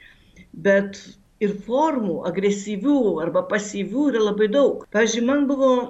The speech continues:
pravartu ir kažkaip atvėrė akis tas tylusis smurtas. Tyla, kuri pridaro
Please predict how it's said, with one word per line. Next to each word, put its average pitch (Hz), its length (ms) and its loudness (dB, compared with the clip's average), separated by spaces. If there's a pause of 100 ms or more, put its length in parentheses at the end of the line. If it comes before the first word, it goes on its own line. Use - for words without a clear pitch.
(600)
pravartu 233 800 -2
ir 269 220 2
kažkaip 214 520 -8 (640)
atvėrė 233 480 2
akis 285 300 -6
tas 214 200 -8
tylusis 233 600 -4
smurtas. 185 560 -4 (260)
Tyla, 208 540 0 (140)
kuri 254 200 2
pridaro 233 640 0